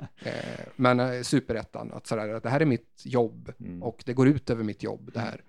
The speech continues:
Speaker 1: måste ju vara sådär. Man kan ju inte vara båda två, riktigt.
Speaker 2: Nej, och jag tror, eller jag vet att det är så att en del elitidrottare kanske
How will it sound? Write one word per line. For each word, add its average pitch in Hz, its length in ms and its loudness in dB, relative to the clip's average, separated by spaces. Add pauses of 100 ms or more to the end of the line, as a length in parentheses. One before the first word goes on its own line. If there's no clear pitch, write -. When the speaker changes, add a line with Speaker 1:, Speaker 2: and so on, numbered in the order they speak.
Speaker 1:
måste 131 340 2
ju 127 60 4
vara 110 160 0
sådär. 107 320 -4
Man 143 120 4
kan 165 120 2
ju 180 40 8
inte 180 140 4
vara 131 120 8
båda 127 240 6
två, - 260 -10 (160)
riktigt. 139 240 -10 (220)
Speaker 2:
Nej, 117 460 0
och 135 120 2
jag 135 260 4
tror, 185 500 8 (340)
eller 110 340 6 (180)
jag 120 100 8
vet 123 760 0
att 123 160 -6
det 117 120 2
är 92 100 0
så 98 380 -4
att 95 460 -6
en 110 180 2
del 98 420 4
elitidrottare 101 1040 2
kanske 113 720 2